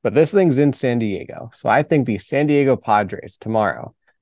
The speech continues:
it's gonna come out that they are meeting with Aaron Judge. They're gonna lay it all out there on the table. They're gonna offer him a ten-year, three hundred plus million dollar offer. And I think all of a sudden we're going to start hearing rumors.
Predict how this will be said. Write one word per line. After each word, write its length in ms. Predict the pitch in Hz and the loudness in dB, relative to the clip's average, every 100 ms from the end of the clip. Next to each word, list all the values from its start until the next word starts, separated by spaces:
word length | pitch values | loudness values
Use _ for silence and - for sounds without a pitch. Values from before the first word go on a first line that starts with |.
| _ | _
it's 120 | 123 | -8
gonna 180 | - 120 | -2 -2
come 140 | 117 123 | 0 0
out 180 | 107 | 0
that 140 | 104 87 | -2 2
they 120 | 123 | 4
are 100 | 139 | 4
meeting 360 | 123 127 127 120 | 2 0 0 -2
with 120 | 117 | -2
Aaron 320 | 110 113 120 | -4 -4 -6
Judge. 440 | 107 92 90 95 | -4 -4 -4 -10
They're 180 | - 101 | -8 -6
gonna 220 | 107 104 | -4 -4
lay 340 | 101 101 113 135 | -4 -2 0 0
it 60 | |
all 160 | 139 127 | 0 0
out 200 | 117 117 | -2 -4
there 120 | 123 | -8
on 80 | 117 | -8
the 80 | 120 | -8
table. 400 | - 98 92 90 | -6 -4 -2 -2
They're 160 | 98 | -2
gonna 180 | 101 101 | -2 -4
offer 300 | - 107 123 | -4 -6 -6
him 160 | 104 101 | -10 -8
a 100 | 92 | -10
ten-year, 680 | - 143 147 135 131 127 123 _ _ _ _ - | -8 -2 0 2 2 0 -2 _ _ _ _ -2
three 220 | 135 135 | 2 2
hundred 360 | 131 127 127 | 2 0 -2
plus 320 | 101 127 117 - | -2 -4 -4 -6
million 280 | 120 120 | -6 -6
dollar 360 | 120 113 117 104 | -4 -4 -4 -6
offer. 380 | 95 92 101 92 | -8 -8 -10 -10
And 160 | - 98 | -10 -8
I 100 | 104 | -4
think 200 | 104 104 | -4 -2
all 220 | 117 131 | 2 4
of 80 | 131 | 4
a 40 | |
sudden 280 | 120 120 107 | 0 -2 -2
we're 140 | 113 | -4
going 240 | 107 113 110 | -4 -4 -6
to 60 | |
start 320 | 107 - 113 110 | -6 -2 -2 0
hearing 220 | 135 139 | -2 0
rumors. 480 | 120 104 85 92 | 0 -2 -6 -10